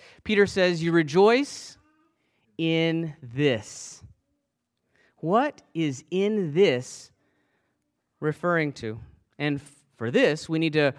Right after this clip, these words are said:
rewind a little bit, uh, and look at the previous verses to see what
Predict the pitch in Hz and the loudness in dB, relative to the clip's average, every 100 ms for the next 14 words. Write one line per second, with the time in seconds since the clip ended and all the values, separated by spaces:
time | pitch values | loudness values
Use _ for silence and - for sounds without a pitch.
0 | - 165 160 170 180 165 135 120 101 104 | -4 0 2 4 2 2 0 -2 -2 -6
1 | - _ - 110 113 113 120 113 107 - | -8 _ -20 -20 -12 -4 -2 -2 -4 -8
2 | 131 151 - 170 151 185 170 151 147 151 | -4 -2 -2 -4 -6 -4 -4 -4 -2 -2
3 | 135 117 - - - - _ 135 - 139 | -2 -10 -10 -20 -20 -20 _ -12 -6 -6
4 | 127 139 190 156 123 - | -6 -4 0 2 0 -8